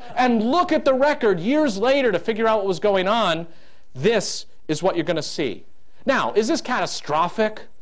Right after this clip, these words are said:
Will it mean you can't put together, you know, what happened? I mean, no, understand, talk about half full, half empty. Like, we don't have a whole lot of records from, like, Aristotle's time, right? But this is just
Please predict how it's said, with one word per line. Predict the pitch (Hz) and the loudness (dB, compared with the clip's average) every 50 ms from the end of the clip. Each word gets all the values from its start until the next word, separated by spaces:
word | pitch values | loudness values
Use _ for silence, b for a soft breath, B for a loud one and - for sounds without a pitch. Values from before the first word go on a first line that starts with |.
| - | -2
Will | - 190 220 | 0 2 2
it | 233 180 | 2 0
mean | 175 185 196 214 220 | 0 -2 0 0 0
you | 202 | -2
can't | - - 175 190 208 202 | -2 -2 -4 -4 -4 -2
put | - 185 185 - | -4 -6 -4 -4
together, | 175 139 131 143 151 160 180 190 190 190 B B B B B B | -6 -2 0 2 2 4 4 2 2 0 B B B B B B
you | - 156 | -2 -2
know, | 143 117 | 0 0
what | 117 117 139 165 160 | 0 0 0 0 0
happened? | 127 127 135 147 175 175 196 196 214 226 214 b b b b b | -2 -4 -2 -4 -2 0 0 -2 -2 -2 -6 b b b b b
I | 147 | -2
mean, | 156 190 | 0 0
no, | 214 220 226 233 | 2 2 2 2
understand, | 226 220 202 - - - 214 220 185 127 117 | 2 0 -2 -4 -2 0 0 0 0 0 0
talk | 143 165 147 | -2 -2 0
about | - 165 151 | 0 -2 0
half | 131 156 151 147 - | 0 -2 -4 -2 -2
full, | 156 135 | -2 -2
half | 123 139 135 123 143 | -2 -2 -6 -4 -4
empty. | 170 185 - - 107 107 110 | -4 -4 -4 -6 -6 -4 -4
Like, | 117 120 117 - | -4 -4 -4 -2
we | 165 285 | -2 -2
don't | 415 359 | -2 -2
have | 285 294 254 | -2 -2 -2
a | 196 143 | -2 -4
whole | - - - 208 247 | -4 -4 -2 -2 0
lot | 247 214 185 156 | 0 0 0 0
of | 131 117 | 0 -2
records | 117 127 156 165 - 139 107 90 90 - | -2 -4 -4 -4 -4 -8 -8 -8 -10 -12
from, | - - 110 | -12 -10 -8
like, | 107 104 101 98 95 - - | -8 -6 -8 -8 -8 -8 -6
Aristotle's | 123 160 175 - - - - 151 120 90 101 - | -4 -4 -4 -4 -8 -6 -6 -6 -6 -6 -10 -12
time, | - - - 117 87 87 85 | -10 -8 -8 -8 -8 -8 -8
right? | 92 113 147 165 170 - B B B B B B B - | -4 -2 -2 -2 -2 -4 B B B B B B B -4
But | 147 208 220 220 220 - - b b b b b b b b b b b b - - - - - - | 0 2 2 2 0 -2 -10 b b b b b b b b b b b b -14 -14 -14 -14 -10 -6
this | 175 165 240 262 - - | 0 0 2 0 0 -2
is | 226 220 190 | -4 -4 -4
just | - - 220 208 - - - - - | -2 0 0 0 -2 -4 -10 -12 -14